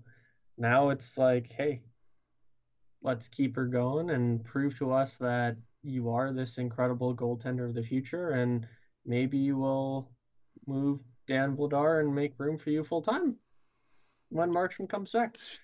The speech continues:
Speaker 1: Maybe
Speaker 2: what I
Speaker 1: you
Speaker 2: would
Speaker 1: even
Speaker 2: do.
Speaker 1: move, maybe you even move Markstrom. Who knows?
Speaker 2: Hey,
Speaker 1: Let's get
Speaker 2: yo.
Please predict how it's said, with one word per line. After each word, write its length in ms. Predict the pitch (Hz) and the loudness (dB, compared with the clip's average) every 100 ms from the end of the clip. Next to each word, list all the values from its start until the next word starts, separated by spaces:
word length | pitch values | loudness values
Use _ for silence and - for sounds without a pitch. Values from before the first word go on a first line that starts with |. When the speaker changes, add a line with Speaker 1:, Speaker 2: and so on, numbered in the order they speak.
| - | 0
Speaker 1:
Maybe 320 | 131 160 185 | 4 4 2
Speaker 2:
what 80 | 113 | 0
I 40 | 143 | 2
Speaker 1:
you 40 | |
Speaker 2:
would 140 | 160 | 2
Speaker 1:
even 120 | 190 190 | 2 0
Speaker 2:
do. 80 | 143 | -2
Speaker 1:
move, 80 | - _ _ _ _ _ _ - | -6 _ _ _ _ _ _ -6
maybe 240 | 214 233 | 0 4
you 140 | 240 240 | 4 4
even 240 | 233 240 | 2 4
move 200 | 240 247 | 4 2
Markstrom. 580 | 240 311 370 - 330 - - _ | 2 -2 -6 -4 0 0 -4 _
Who 140 | - 269 | -2 0
knows? 80 | 339 | 2
Speaker 2:
Hey, 320 | 349 403 156 | 4 4 4
Speaker 1:
Let's 100 | 120 | 0
get 360 | 107 107 117 165 | -6 -10 -4 0
Speaker 2:
yo. 680 | 233 247 226 170 123 110 | 2 4 4 4 0 -4